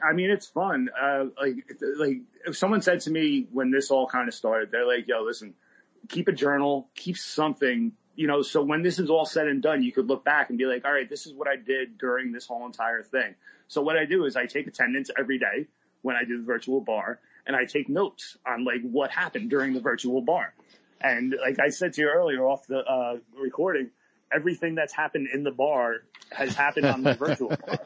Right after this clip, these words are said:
Speaker 2: Yeah.
Speaker 1: I just actually went and grabbed the notes just so I could read off a couple of little quick ones for you.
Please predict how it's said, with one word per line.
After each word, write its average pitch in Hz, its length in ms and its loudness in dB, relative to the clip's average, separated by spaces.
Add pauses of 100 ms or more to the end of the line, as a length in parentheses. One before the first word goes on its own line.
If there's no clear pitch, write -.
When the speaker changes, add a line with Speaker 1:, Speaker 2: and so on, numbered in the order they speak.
Speaker 2:
Yeah. - 300 -2
Speaker 1:
I 127 100 4
just 143 180 0
actually 151 280 2
went 147 160 0
and 143 100 -14
grabbed 139 220 -2
the 131 40 -4
notes 131 320 -2
just 139 140 -8
so 143 100 -2
I 131 100 0
could 131 120 -6
read 131 160 -2
off 127 160 -2
a - 60 -20
couple 131 240 -6
of 127 60 -4
little 120 160 -4
quick 127 260 -10
ones 107 180 -14
for 107 220 -10
you. 107 80 -6